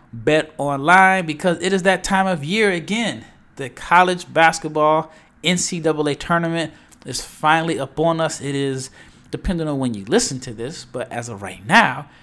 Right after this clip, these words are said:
it is just a few hours away. And for all the latest odds, contests, and player props,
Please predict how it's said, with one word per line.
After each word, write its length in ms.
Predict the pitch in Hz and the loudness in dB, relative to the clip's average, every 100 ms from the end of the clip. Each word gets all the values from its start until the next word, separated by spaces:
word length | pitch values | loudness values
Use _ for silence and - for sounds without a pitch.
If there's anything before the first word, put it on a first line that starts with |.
| - _ | -20 _
it 80 | 208 | -6
is 80 | 220 | -2
just 240 | 202 202 | -2 -2
a 40 | 175 | -4
few 240 | 190 185 | -2 2
hours 240 | 170 160 156 | 4 4 2
away. 320 | 160 202 247 277 - - - | 0 0 -2 -6 -16 -20 -12
And 100 | 127 | -10
for 260 | - 143 - | -4 -6 2
all 200 | 151 170 | 6 8
the 100 | 151 | 6
latest 420 | 147 156 143 - | 0 0 -2 -2
odds, 600 | - 139 139 139 123 - - | 4 6 6 4 -2 -12 -6
contests, 640 | - 170 165 170 156 - | 2 2 2 -2 -4 -4
and 160 | 117 - | -10 -6
player 280 | 180 185 180 | 0 2 0
props, 420 | - 185 180 | 2 2 2